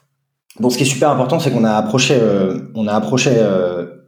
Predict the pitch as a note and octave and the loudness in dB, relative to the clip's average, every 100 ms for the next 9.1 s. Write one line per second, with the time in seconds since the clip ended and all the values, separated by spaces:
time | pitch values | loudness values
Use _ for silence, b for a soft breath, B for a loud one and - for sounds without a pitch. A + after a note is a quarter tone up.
0 | _ - A2+ A2 C#3 C3 - - C#3 A2 | _ -8 -6 -2 -2 0 0 0 0 0
1 | A2 F#2+ G2 G2 F#2 F#2 F2+ F2 F2 E2+ | -2 -2 -2 -2 -4 -8 -10 -10 -10 -14
2 | B B _ G#2 C#3 - B2+ B2+ B2+ B2 | B B _ -2 -2 0 4 6 4 4
3 | B2 A2+ G#2 G2 G2+ G2 G2 G#2+ A#2+ D3+ | 2 2 2 0 -2 -6 -4 -4 0 -2
4 | B B B A2 A2 A2 A#2 A2 - - | B B B -2 0 2 0 0 0 0
5 | B2+ - G#2 F#2+ - - _ - G2+ F#2+ | -2 -2 -2 -4 -6 -14 _ -18 -10 -8
6 | F2+ F2+ F2+ F#2 F#2 F#2 F2+ F2 E2 - | -6 -8 -6 -4 -2 -2 -4 -8 -10 -18
7 | _ _ _ _ _ - A2+ B2 B2 A2 | _ _ _ _ _ -4 -2 2 2 2
8 | A2 - A2 - B2 C3+ C#3 G2 G2 F#2+ | 0 -2 -4 0 2 2 0 0 0 -2